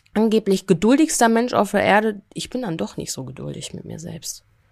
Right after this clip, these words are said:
Und das, pff, ja, <laughs> siehst du mal, einige in einem Boot, würde ich sagen. Nur mit anderen Szenarien. Und, äh, ja.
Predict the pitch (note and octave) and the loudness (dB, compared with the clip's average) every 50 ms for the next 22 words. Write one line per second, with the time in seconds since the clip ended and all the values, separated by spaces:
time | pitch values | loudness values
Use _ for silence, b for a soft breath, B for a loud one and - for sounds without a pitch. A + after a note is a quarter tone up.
0 | _ _ _ _ _ _ _ _ E3 D#3 - D#3 D#3 D#3 - - - - - _ | _ _ _ _ _ _ _ _ -8 -6 -4 -2 -2 -2 -2 -4 -6 -8 -14 _
1 | _ _ _ _ _ _ _ _ _ _ - - - - - - - - _ _ | _ _ _ _ _ _ _ _ _ _ 6 6 6 6 4 -2 -6 -14 _ _
2 | _ _ _ _ _ _ B B B B B B B B B B B B B - | _ _ _ _ _ _ B B B B B B B B B B B B B 0
3 | C#3 D3 D3 - - - - - - - - - - F#3 F3 - - - F3+ D#3+ | 0 0 0 0 -4 -8 -10 2 6 8 8 8 8 6 4 4 6 6 6 6
4 | D#3+ C#3+ C#3+ - - _ _ _ _ _ _ - G#3 A3+ G#3+ F3 E3 E3 - D#3 | 6 6 4 0 -4 _ _ _ _ _ _ 0 4 6 6 6 6 6 4 4
5 | D#3 D3+ C#3+ - D#3 D#3 E3+ E3 D#3+ E3 F3 E3 D#3+ - - B2 A2+ D#3 - - | 2 0 2 4 6 6 8 8 8 8 8 8 8 8 6 6 6 4 4 4
6 | - - - - C#3+ - - - - - _ _ _ _ - D3 E3+ E3+ E3 - | 4 2 2 0 -2 -2 -4 -8 -18 -20 _ _ _ _ 0 2 2 2 2 2
7 | - D#3+ E3 F3 F3 E3 D#3+ D3+ D3+ D3 B B B B B - - - F#3+ F#3 | 2 2 4 4 4 4 2 0 0 -2 B B B B B -2 2 4 6 6
8 | F3 F3 F3 F3 E3+ D#3 C#3+ C3+ C3+ C3 B2+ B B B B B B B B B | 8 6 6 6 4 2 2 2 0 -2 -6 B B B B B B B B B
9 | B B B B B B _ - D3+ C#3 C#3 C#3 C3+ - - - C#3+ C#3 C3+ C#3 | B B B B B B _ -6 -4 -4 -4 -4 -6 -6 -6 -6 -6 -6 -6 -6
10 | C3+ B2+ A#2+ A#2+ C3 C3+ C3+ | -8 -6 -6 -6 -6 -8 -10